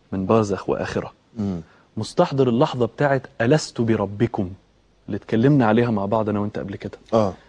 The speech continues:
Speaker 1: "ألست بربكم"، ربنا قال لنا، قلنا له إيه؟ "بلى، شهدنا". ودي لحظة ربنا خاطب فيها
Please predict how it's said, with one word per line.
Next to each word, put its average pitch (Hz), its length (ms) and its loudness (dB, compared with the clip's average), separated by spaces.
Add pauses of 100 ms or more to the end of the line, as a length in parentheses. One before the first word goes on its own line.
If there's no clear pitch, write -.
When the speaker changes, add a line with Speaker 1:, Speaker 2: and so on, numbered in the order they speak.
(220)
Speaker 1:
"ألست 139 380 2
بربكم"، 104 640 -4
ربنا 104 300 -2
قال 101 120 -6
لنا، 104 200 -4 (640)
قلنا 120 260 2
له 110 120 2
إيه؟ 110 160 -2
"بلى، 110 360 0 (720)
شهدنا". 110 600 0 (540)
ودي 123 160 4
لحظة 156 300 4
ربنا 131 300 4
خاطب 143 340 0
فيها 156 340 2